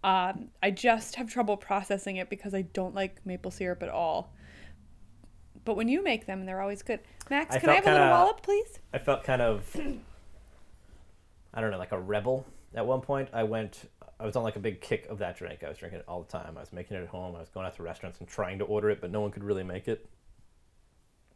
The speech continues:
Speaker 2: And finally, it, so I got it from a, a Steven Starr restaurant, Barclay Prime, the steakhouse. And I was like, "This is really good." And, uh, I just happened to be at Tinto one night, which is, which is a, a Garces restaurant.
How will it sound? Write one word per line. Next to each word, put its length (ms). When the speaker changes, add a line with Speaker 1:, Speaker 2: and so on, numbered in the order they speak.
Speaker 2:
And 140
finally, 480
it, 300
so 160
I 40
got 160
it 80
from 120
a, 300
a 60
Steven 300
Starr 240
restaurant, 380
Barclay 280
Prime, 300
the 60
steakhouse. 540
And 40
I 40
was 100
like, 100
"This 160
is 140
really 220
good." 240
And, 300
uh, 220
I 60
just 180
happened 280
to 40
be 280
at 200
Tinto 380
one 140
night, 220
which 160
is, 80
which 140
is 100
a, 300
a 40
Garces 440
restaurant. 420